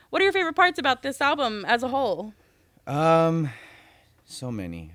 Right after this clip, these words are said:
Speaker 2: I can't go through every, I mean, I really
Speaker 1: Or lyrics, significant lyrics.
Speaker 2: I really like Bam with, uh, Damian Marley.
Speaker 1: Yeah.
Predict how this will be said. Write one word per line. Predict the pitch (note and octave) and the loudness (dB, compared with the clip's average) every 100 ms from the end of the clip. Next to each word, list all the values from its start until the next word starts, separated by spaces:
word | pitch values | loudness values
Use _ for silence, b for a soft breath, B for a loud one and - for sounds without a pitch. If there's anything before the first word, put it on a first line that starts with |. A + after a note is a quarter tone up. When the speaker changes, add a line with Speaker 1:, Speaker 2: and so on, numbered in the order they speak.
| G2 | -16
Speaker 2:
I | G2 | -16
can't | G#2+ G#2 E2+ | -14 -14 -14
go | D#2+ | -16
through | D2+ D#2+ D2+ | -18 -16 -16
every, | D2+ D2 | -16 -18
I | - G2 | -12 -10
mean, | G#2+ G2 F#2 - | -8 -8 -10 -10
I | G2 | -12
really | F#2+ B2 | -6 -2
Speaker 1:
Or | A#3 | 0
lyrics, | A#3 B3 C#4 A3+ F#3 | 0 0 2 0 -2
significant | - B3 B3 C#4 C#4 A3 | -8 -6 -6 -6 -10 -6
lyrics. | A3+ A3 F3+ | -4 -2 0
Speaker 2:
I | |
really | D3 D#3+ D3+ | 2 2 2
like | C3+ B2 A#2 G#2+ | 0 -4 -6 -8
Bam | A2+ A2+ A2+ A2+ G#2+ _ | -8 -6 -8 -10 -12 _
with, | - G2+ - | -16 -16 -12
uh, | G2+ F#2 | -10 -10
Damian | F#2 G2+ G2 G2+ G2 | -10 -8 -8 -8 -8
Marley. | F#2 F#2+ F#2 F#2 F2+ F#2+ | -8 -8 -10 -10 -12 -12
Speaker 1:
Yeah. | F#3 E3+ F3 | -8 -6 -8